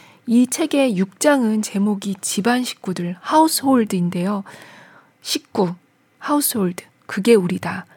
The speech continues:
사령관은 이 식구들의 가장이다. 우리는 이 집, 하우스를 받들고 홀드 있는 것이다. 이렇게 돼 있습니다. 어, 저는 비단 이 집만이 아니라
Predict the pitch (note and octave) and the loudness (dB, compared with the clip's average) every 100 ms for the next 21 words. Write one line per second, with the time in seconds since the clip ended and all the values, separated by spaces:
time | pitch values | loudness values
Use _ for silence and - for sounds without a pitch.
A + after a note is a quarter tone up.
0 | _ _ _ - D4+ C#4+ C4 B3 A#3+ F#3+ | _ _ _ -2 2 4 4 4 2 2
1 | G3 - A#3 A3+ G#3+ - F3 F3+ F#3+ F3 | 0 -4 -6 -2 -2 -2 -6 -4 -4 -4
2 | F3 E3+ - _ - G3+ G#3 G3+ F#3+ G3 | -6 -10 -12 _ -2 4 4 4 2 0
3 | - G3+ - _ - D4 D4 - - A3+ | 0 -4 -6 _ -6 0 2 2 2 2
4 | - F#3 - G3 F#3 F3 - _ - D4+ | 0 -6 -4 -4 -4 -6 -8 _ 0 0
5 | C#4 G3 - _ _ - G3+ G3+ F3 - | 2 -2 -4 _ _ 2 4 4 0 -8
6 | - - F#3 - _ _ _ _ G3+ G3+ | -8 -8 -8 -12 _ _ _ _ -4 -4
7 | - F#3+ F#3 - F#3 G3 G3+ - - - | -4 -6 -6 -6 -8 -8 -12 -16 -20 -20
8 | - - - - _ - G#3+ G#3+ G3+ G3 | -20 -20 -20 -20 _ -2 0 2 2 0
9 | G#3 G#3 A3+ G3 - A#3+ A3+ - G3+ - | 0 0 0 -2 -2 0 0 0 -4 -2
10 | - G#3+ C4 C4 A#3 F3+ F#3 G#3+ G#3 | 2 2 4 2 2 0 0 -2 -2